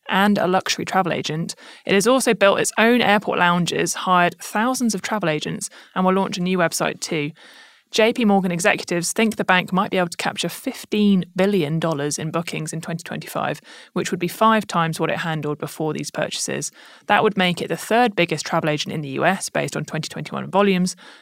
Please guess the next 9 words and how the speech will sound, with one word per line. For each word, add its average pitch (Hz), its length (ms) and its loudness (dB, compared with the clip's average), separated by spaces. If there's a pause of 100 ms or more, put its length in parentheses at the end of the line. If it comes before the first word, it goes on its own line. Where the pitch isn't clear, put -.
(120)
per 156 140 0
stats 147 320 -6
from 147 100 -12
Travel 160 320 2
Weekly. 160 460 -4 (500)
J 208 160 4
P 202 140 0
Morgan's 170 340 0
goal 175 480 2